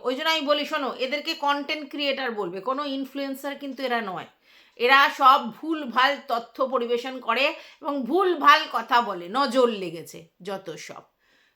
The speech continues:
তো চলো, welcome back to my channel। আশা করছি তোমরা সবাই খুব ভালো আছো, আর আমিও খুব ভালো আছি নতুন একটা ভিডিওর সাথে। আমি রুনা, রুনার লাইফস্টাইল থেকে।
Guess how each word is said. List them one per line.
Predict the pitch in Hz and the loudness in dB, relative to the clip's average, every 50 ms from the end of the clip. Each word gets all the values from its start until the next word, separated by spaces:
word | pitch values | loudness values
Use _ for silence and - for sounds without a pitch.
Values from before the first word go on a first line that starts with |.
| _ _ | _ _
তো | - 302 302 | -2 -2 0
চলো, | 302 339 339 349 359 | 4 4 6 6 6
welcome | 359 339 330 330 330 349 349 330 285 | 6 6 4 2 4 4 4 4 6
back | 247 254 254 247 - - | 6 6 4 4 2 -8
to | 339 311 | -4 -2
my | 320 320 311 - | -2 -2 -2 -2
channel। | 320 302 302 330 349 | -2 -2 0 0 0
আশা | 320 285 285 294 | 0 -2 -2 -2
করছি | 262 277 277 277 320 302 | -6 -6 -6 -6 -8 -8
তোমরা | 285 277 269 269 285 269 | -6 -4 -4 -4 -4 -2
সবাই | - 277 247 220 196 214 262 277 285 | -2 -4 -4 -2 2 2 4 4 4
খুব | 269 - 330 277 254 | 0 -6 -8 -8 -2
ভালো | 277 277 294 294 | -2 0 2 2
আছো, | 302 302 294 302 349 | 2 2 2 2 4
আর | 330 302 277 | 4 6 6
আমিও | 262 240 240 247 262 269 | 4 4 2 0 -4 -4
খুব | 262 269 285 233 226 | -6 -6 -10 -10 -4
ভালো | 240 247 247 254 | -4 -4 -2 -2
আছি | 254 254 240 - 320 | -4 -4 -6 -6 -8
নতুন | 294 269 247 240 254 247 247 | -6 -6 -6 -6 -6 -6 -6
একটা | 247 240 240 - 262 | -6 -6 -4 -6 -4
ভিডিওর | 226 220 226 202 202 226 240 240 | -4 -4 -6 -4 0 2 2 2
সাথে। | 233 - 254 240 240 302 320 370 370 - - - - - _ | 2 -2 -6 -2 0 0 0 0 -2 -6 -16 -20 -20 -18 _
আমি | - 214 233 240 | -6 -2 -2 -2
রুনা, | 240 226 214 226 262 330 370 | -2 -2 0 2 2 2 2
রুনার | 330 277 233 208 196 190 | 2 -2 -4 -4 -4 -4
লাইফস্টাইল | 170 165 156 156 156 - - - - 95 - _ | -4 -6 -6 -8 -10 -14 -14 -14 -14 -14 -14 _
থেকে। | - - - | -20 -20 -20